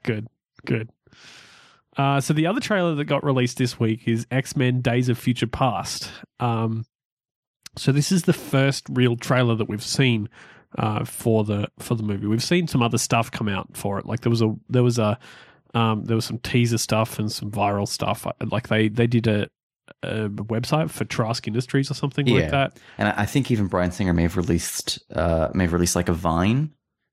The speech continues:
Speaker 2: or, or, or
Speaker 1: Yeah.
Speaker 2: something, something like that, like a short, you know, six to ten second video of just random l-, little clips.
Speaker 1: So this is the first actual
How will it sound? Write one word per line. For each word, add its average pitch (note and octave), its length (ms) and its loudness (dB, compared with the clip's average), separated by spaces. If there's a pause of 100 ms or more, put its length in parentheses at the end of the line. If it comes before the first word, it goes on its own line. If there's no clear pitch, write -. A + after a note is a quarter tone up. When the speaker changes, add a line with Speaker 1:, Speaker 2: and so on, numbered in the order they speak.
(160)
Speaker 2:
or, - 160 0
or, E2+ 300 2
or F2 220 0
Speaker 1:
Yeah. B2 160 2
Speaker 2:
something, G#2+ 280 2
something G2 240 0
like E2+ 140 2
that, G#2 120 0
like E2+ 120 0
a F2+ 60 0
short, F2+ 440 0 (100)
you G#2+ 120 -2
know, D#2+ 200 0
six - 300 -4
to - 60 -4
ten F#2 180 4
second F2 320 -2
video E2+ 480 2 (380)
of F2 120 -2
just - 240 -2
random E2+ 560 2 (760)
l-, G#2+ 300 -4
little F#2 260 2
clips. - 640 -4 (580)
Speaker 1:
So D3+ 500 0 (560)
this D#3+ 280 0
is F3+ 140 4
the C#3+ 100 0
first B2 480 0
actual A#2+ 440 0